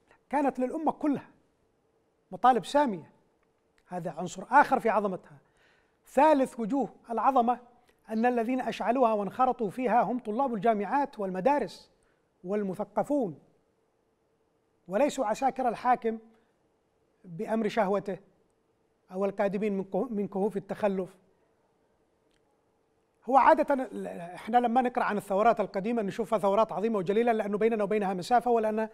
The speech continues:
ولأننا نقرأ عنها ب-، ب-، في الكتب.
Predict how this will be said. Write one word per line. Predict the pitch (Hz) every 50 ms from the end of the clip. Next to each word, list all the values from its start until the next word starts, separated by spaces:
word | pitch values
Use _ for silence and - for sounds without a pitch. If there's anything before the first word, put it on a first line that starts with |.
| - - - - - _
ولأننا | - 190 202 220 226 226 240 226 226
نقرأ | 220 254 240 - 226
عنها | 190 170 202 214 214 233
ب-، | 180 208
ب-، | 226 196 190 220
في | 208 -
الكتب. | 214 202 190 - 262 254 226 185 151 160